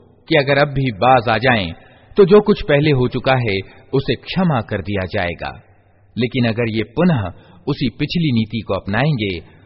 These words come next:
तो विगत कौमों के साथ जो कुछ हो चुका है, वो सबको मालूम है। ए लोगो, जो ईमान लाए हो, इन अधर्मियों से युद्ध करो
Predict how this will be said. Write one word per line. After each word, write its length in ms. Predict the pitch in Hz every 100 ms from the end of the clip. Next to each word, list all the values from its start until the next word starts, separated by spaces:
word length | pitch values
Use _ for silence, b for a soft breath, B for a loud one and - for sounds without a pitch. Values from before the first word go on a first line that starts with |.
| b
तो 80 | 135
विगत 360 | 120 165 175 -
कौमों 360 | 123 120 120
के 140 | 113 110
साथ 340 | - 104 101 -
जो 200 | 87 107
कुछ 220 | 104 107
हो 160 | - 98
चुका 300 | 101 101 120
है, 520 | 113 95 78 - - _ -
वो 100 | 98
सबको 560 | - - 196 - 110
मालूम 400 | 85 80 107 143
है। 160 | 85 82 - - _ _ _ _ -
ए 140 | 95
लोगो, 560 | 92 95 85 98 85 76 b b
जो 140 | 156 175
ईमान 400 | 170 160 151 143
लाए 140 | 110 113
हो, 460 | 123 107 110 90 - B B
इन 100 | 202
अधर्मियों 520 | 208 147 151 165 214 202
से 160 | -
युद्ध 420 | 117 104 208 117
करो 420 | 110 117 104 92